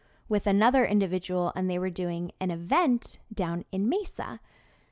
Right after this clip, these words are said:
So she shared with us as well the insight on this amazing sandwich shop, which of course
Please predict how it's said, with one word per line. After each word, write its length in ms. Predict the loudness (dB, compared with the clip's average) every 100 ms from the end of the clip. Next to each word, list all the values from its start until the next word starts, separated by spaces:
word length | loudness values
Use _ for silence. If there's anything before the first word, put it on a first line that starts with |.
| _ _ _
So 540 | -12 -2 2 4 4 0
she 680 | -4 -6 0 2 2 0 -2
shared 480 | -6 -2 2 2 4
with 200 | 0 0
us 200 | -4 -4 -6
as 160 | -6
well 720 | -4 0 2 2 2 2 -2 -8 _ _ _ -6
the 140 | -6 2
insight 640 | 4 4 2 2 2 -2
on 140 | 2 2
this 160 | 2
amazing 800 | 4 4 6 6 4 4 2 0
sandwich 400 | -2 -4 -4 -6
shop, 260 | -8 -10 -2
which 140 | 0
of 160 | 0 -4
course 560 | -4 4 6 4 -4